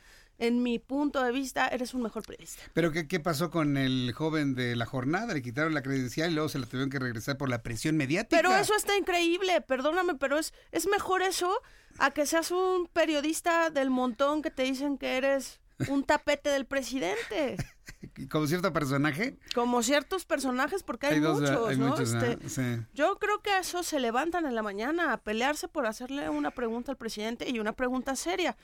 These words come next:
Speaker 2: Ujú.
Speaker 1: Y un poco retomando el tema, hoy publicamos una encuesta
Speaker 2: Ajá.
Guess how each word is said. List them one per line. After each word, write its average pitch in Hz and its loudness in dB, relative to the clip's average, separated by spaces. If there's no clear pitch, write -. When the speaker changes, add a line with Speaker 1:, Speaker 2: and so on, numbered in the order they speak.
Speaker 2:
Ujú. 117 -2
Speaker 1:
Y 247 0
un 269 0
poco 330 0
retomando 277 2
el 269 -2
tema, 294 4
hoy 285 2
publicamos 262 -2
una 269 0
encuesta 269 -2
Speaker 2:
Ajá. 120 0